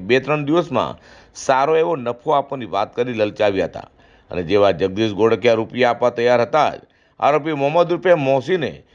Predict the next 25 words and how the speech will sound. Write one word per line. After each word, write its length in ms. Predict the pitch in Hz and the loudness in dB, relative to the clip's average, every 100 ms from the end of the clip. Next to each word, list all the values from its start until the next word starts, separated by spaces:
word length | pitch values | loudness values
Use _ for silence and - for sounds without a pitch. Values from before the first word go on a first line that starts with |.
| _ | _
તેના 280 | - 143 139 | -2 0 0
સાગરીતો, 560 | 139 135 156 180 180 | 2 0 0 0 -2
જેમાં 320 | 175 151 151 117 | 0 0 0 0
ધોરાજીનો 560 | 123 135 127 143 143 | 2 2 0 -2 -2
આવેશ 400 | - 131 143 139 | 0 0 0 -2
અસગર 360 | 131 113 123 131 | -6 -4 -2 -2
નાગાણી, 500 | 110 107 120 127 127 - | 0 0 0 -2 -4 -2
અડાજણ 480 | 113 123 127 131 113 | 0 0 0 -2 -2
પાટિયા 340 | 113 131 123 | 0 0 0
ખાતે 220 | 113 117 | 0 0
રહેતો 240 | 123 131 120 - | 0 2 0 0
અહેમદ 460 | 113 123 135 131 - | 0 2 0 -2 -2
અજીમ 360 | 123 117 127 107 | 0 0 -2 -2
માકડા 400 | 104 139 143 90 - _ _ - _ | -2 0 -2 -2 -8 _ _ -20 _
અને 120 | - 92 | -2 -2
ધોરાજીના 500 | 92 123 147 160 160 | 2 4 4 0 -2
કુલદીપ 480 | 127 143 147 165 147 | -2 -4 -2 -2 -4
મુકેશ 360 | 139 160 156 117 | -4 -2 -2 -2
માવણી 460 | 113 131 147 160 127 | 0 2 2 0 -4
રૂપિયા 380 | 123 151 139 | -6 0 2
લેવા 200 | 143 143 135 | 4 2 2
સુરતના 380 | 131 131 135 113 | -2 -6 -4 -2
મૈધરપુરા 520 | 107 127 123 123 127 | -2 -4 -4 -2 0
ખાતે 300 | 123 120 104 | 0 0 2
આવેલા 400 | 95 139 113 | 2 2 0